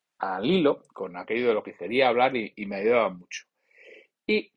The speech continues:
he decidido, ya lo hice el año pasado, el año pasado leí bastante menos, yo, mi objetivo de leer cincuenta libros profesionales al año era,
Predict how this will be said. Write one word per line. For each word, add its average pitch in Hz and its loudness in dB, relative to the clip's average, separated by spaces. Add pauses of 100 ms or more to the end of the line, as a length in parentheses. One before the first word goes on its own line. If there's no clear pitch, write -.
(400)
he 269 8
decidido, 226 -2 (380)
ya 156 2
lo 190 6
hice 170 -2
el 160 2
año 160 -4
pasado, 185 4
el 185 8
año 175 -2
pasado 170 2
leí 120 2
bastante 127 -4
menos, 170 0
yo, 117 0
mi 107 -6
objetivo 117 -4
de 107 -6
leer 117 0
cincuenta 104 -6
libros 113 -2
profesionales 107 -14
al 120 4
año 135 2
era, 131 8